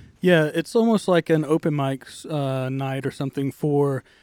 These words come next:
um, aspiring songwriters, and you, you know, famous people will be there sometimes, and, um, yeah, it's a great way to, to build a community, like you said, uh, especially a writers' community like you found.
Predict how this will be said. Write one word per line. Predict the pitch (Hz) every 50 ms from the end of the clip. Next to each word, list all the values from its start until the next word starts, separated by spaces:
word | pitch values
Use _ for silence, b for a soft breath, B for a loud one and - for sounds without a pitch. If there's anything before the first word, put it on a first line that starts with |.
| b b b
um, | b 135 135 135 131 131 135 139 139 -
aspiring | - 123 - - - 147 147 147 143 143 139 139 127
songwriters, | - - 135 135 139 135 135 135 135 131 131 135 127
and | 131 135 147
you, | 160 156 160 - -
you | 156 147
know, | 139 123 117
famous | - - 120 131 127 127 -
people | - 143 127 - 139 131
will | 131 123
be | 131 131
there | 135 135 131 127
sometimes, | - - 139 131 - 135 135 139 139 135 123
and, | 135 131 127 127 123 - b b b b b b -
um, | 139 135 135 135 135 131 131 131 135 -
yeah, | - 165 175 156
it's | 135 -
a | 139
great | 131 147 147 135 135
way | 143
to, | 135 131 139 - _ _ -
to | - 151
build | 135 143 143 139
a | 135 -
community, | - 143 139 135 135 127 123 123
like | 123 123 123 -
you | 151 139
said, | 120 - - 127 123 123 123 131 135 139 - - -
uh, | 135
especially | 127 123 120 123 120 - - 143 135 - - 131 123 127
a | 120
writers' | 117 123 131 131 131 127 131 123
community | - - 127 123 123 120 123
like | 123 120 117 - -
you | 123
found. | 110 - - 127 123 123 120 113 -